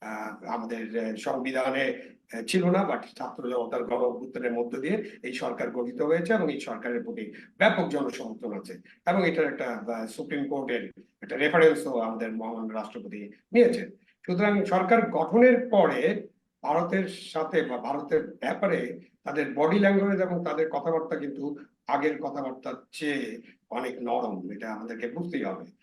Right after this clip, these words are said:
এবং ভারতের, আহ, যে বন্যার পরে ভারতের আমাদের যেখানে হাই কমিশনার উনি দেখা করেছেন, আজকেও উনি কার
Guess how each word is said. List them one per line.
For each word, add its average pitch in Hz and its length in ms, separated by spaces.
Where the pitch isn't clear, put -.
এবং 127 200
ভারতের, 127 580
আহ, 110 240
যে 113 400
বন্যার 143 420
পরে 120 460
ভারতের 117 480
আমাদের 117 340
যেখানে 110 280
হাই 113 140
কমিশনার 113 500
উনি 117 160
দেখা 131 260
করেছেন, 123 380
আজকেও 113 300
উনি 135 180
কার 113 160